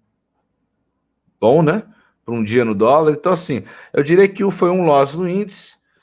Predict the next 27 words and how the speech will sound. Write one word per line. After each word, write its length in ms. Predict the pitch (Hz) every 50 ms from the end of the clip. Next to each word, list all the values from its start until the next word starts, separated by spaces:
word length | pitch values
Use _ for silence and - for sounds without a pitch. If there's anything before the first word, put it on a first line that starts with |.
| _ _ _ _ _ _ _ -
e 160 | 147 165 180 175
um 220 | 170 185 190 180
gain 220 | 147 147 143 151
no 100 | 170 208
dólar, 480 | 185 165 147 147 147 143 139 139 - _ _ _ _ _ _
tá? 220 | - 120 123 135 147
Um 100 | 143 117
dia 160 | 101 127 135
meio 180 | 135 139 143
que 140 | 143 - 156
no 100 | 147 147
zero 240 | 131 127 139 139 143
a 80 | 143 123
zero 240 | 123 135 135 139
pra 160 | 135 - 135 127
quem 220 | - - 135 135
faz 220 | - - 131 135
esse 80 | 131 131
tipo 140 | - _ -
de 40 | 147
operação. 340 | - - 131 127 - 143
Augusto, 300 | 165 185 214 214 - -
mas 140 | 170 165 165
teve 200 | 170 185 190 175
outros 240 | 190 196 196 - -
B 120 | - 214
Ws. 500 | 190 - 98 113 135 127 104 90 - -